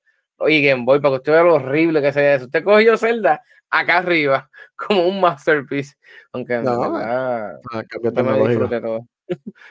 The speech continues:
Speaker 1: Yo me disfruté
Speaker 2: No, yo,
Speaker 1: todos los Zelda,
Speaker 2: yo me,
Speaker 1: ¿verdad?
Speaker 2: yo me lo disfruté, yo siempre lo he dicho, lo dije en el episodio, lo voy a decir. Zelda es mi franquicia, mira, Zelda es mi franquicia número uno en cualquier tipo de media,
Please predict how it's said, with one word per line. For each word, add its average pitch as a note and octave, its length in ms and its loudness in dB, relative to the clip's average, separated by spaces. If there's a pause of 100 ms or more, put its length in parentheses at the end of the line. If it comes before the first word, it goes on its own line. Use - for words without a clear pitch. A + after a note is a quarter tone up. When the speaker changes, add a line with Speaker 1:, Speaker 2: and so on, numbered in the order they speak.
Speaker 1:
Yo D3+ 120 0
me E3 80 6
disfruté A2+ 260 2
Speaker 2:
No, C3 80 6
yo, D3+ 80 2
Speaker 1:
todos C3 180 2
los B2+ 240 -6
Zelda, A2+ 220 -16
Speaker 2:
yo A2+ 80 -10
me, A2 60 -6
Speaker 1:
¿verdad? A2+ 120 -8
Speaker 2:
yo A#2 100 4
me A#2 60 0
lo A#2+ 60 -2
disfruté, C3 540 2
yo A2+ 160 2
siempre A#2+ 240 -6
lo A#2+ 80 4
he - 20 4
dicho, D3 160 0
lo C3 80 4
dije A#2 120 2
en A#2+ 80 -2
el B2+ 80 0
episodio, B2 380 -2
lo A#2+ 60 4
voy A#2+ 80 2
a - 40 2
decir. A#3+ 220 -4 (400)
Zelda A#2+ 280 -2
es C#3 60 -2
mi D3+ 100 -2
franquicia, D3 420 0
mira, D3 140 6
Zelda D#3+ 260 2
es F#3 60 2
mi G3+ 80 2
franquicia F3 460 0
número D3 360 2
uno D#3+ 480 0
en B2 160 -6
cualquier A#2+ 340 -4
tipo D3 180 -6
de E3 40 0
media, C#3+ 540 4